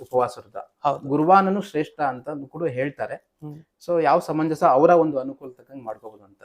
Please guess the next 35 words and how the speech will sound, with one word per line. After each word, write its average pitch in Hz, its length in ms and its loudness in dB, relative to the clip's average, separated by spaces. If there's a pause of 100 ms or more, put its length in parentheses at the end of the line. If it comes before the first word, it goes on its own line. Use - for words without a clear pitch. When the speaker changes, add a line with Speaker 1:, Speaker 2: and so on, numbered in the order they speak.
Speaker 2:
ಆ, 156 100 -10
ಅಂದ್ರೆ - 720 -10
ಶಾಸ್ತ್ರಗಳು 202 760 4
ಹೇಳೋ 180 260 6
ಪ್ರಕಾರ 165 360 2
ಏನಂದ್ರೆ 160 300 0
Speaker 1:
ಹ್ಮ್. 185 80 0
Speaker 2:
ಏಕಾದಶಿನೇ 190 720 6
ಮಾಡ್ಬೇಕು 151 460 -6
ಉಪವಾಸ. 127 220 2
Speaker 1:
ಹೌದು. - 460 -14
ಹ್ಮ್. 110 100 -12 (200)
Speaker 2:
ಅದು 151 160 2
ಬಿಟ್ಟು 180 640 4
ಬೇರೆ 170 280 6
ದಿವಸ 170 180 0
ಉಪವಾಸ 170 420 2
ಅಂತಿಲ್ಲ. 180 320 2 (340)
Speaker 1:
ಹಾ. 113 360 -18
Speaker 2:
ಆದ್ರೆ 208 240 10
ಕೆಲವು 220 560 6
ಫಲ 196 220 8
ಬೇಕು 196 340 2
ಅಂತ 180 200 -4
Speaker 1:
ಹ್ಮ್. 156 320 6
Speaker 2:
ಬಯಸೋರು 170 400 2
ಉಪವಾಸ 160 300 2
ಮಾಡೋದಿದೆ. 151 640 0 (120)
Speaker 1:
ಹಾ. 113 320 -16
Speaker 2:
ಆದ್ರೆ 196 260 10
ಅದು 196 320 12
ಗುರುವಾರದಂದು 214 760 8
ಉಪವಾಸ 170 420 2
ಅಂತ 151 160 -4
ಇಲ್ಲ. 143 200 -10